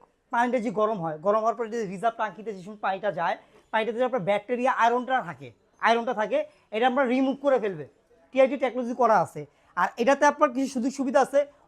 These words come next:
অটো সার্কিট দেওয়া আছে। আপনি কোনো গিজারে অটো সার্কিটটা পাবেন না। এটা প্রতিটাতে আপনার অটো সার্কিট একটা বোর্ড দেওয়া আছে। সার্কিটটা দেওয়ার কারণটা হলো আপনার দেখা যায় অনেক সময় বলটি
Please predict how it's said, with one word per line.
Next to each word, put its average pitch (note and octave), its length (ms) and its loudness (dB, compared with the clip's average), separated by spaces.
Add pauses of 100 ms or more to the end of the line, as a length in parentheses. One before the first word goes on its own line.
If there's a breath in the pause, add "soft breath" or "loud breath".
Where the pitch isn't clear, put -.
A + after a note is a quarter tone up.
(140)
অটো D4+ 160 4 (120)
সার্কিট C4+ 400 2
দেওয়া A#3+ 260 8
আছে। - 160 -18 (360)
আপনি B3+ 220 -4
কোনো C#4+ 140 4 (100)
গিজারে C#4 280 6 (120)
অটো B3+ 200 -2
সার্কিটটা A#3 380 -6
পাবেন F3 200 -4
না। E3 100 -10
এটা G#3 180 -4
প্রতিটাতে C#4 440 0 (380 soft breath)
আপনার A#3+ 180 -2 (120)
অটো C#4 160 4 (120)
সার্কিট A#3+ 320 2
একটা C4 180 -2
বোর্ড G#3+ 180 2
দেওয়া A3 200 8
আছে। D#3 160 -4
সার্কিটটা A3+ 360 -4
দেওয়ার B3 220 4
কারণটা C4+ 300 2
হলো A#3 140 0 (440 soft breath)
আপনার B3 260 2
দেখা A#3+ 180 0
যায় B3+ 140 4
অনেক B3 140 -2
সময় G3 200 0
বলটি A3+ 220 4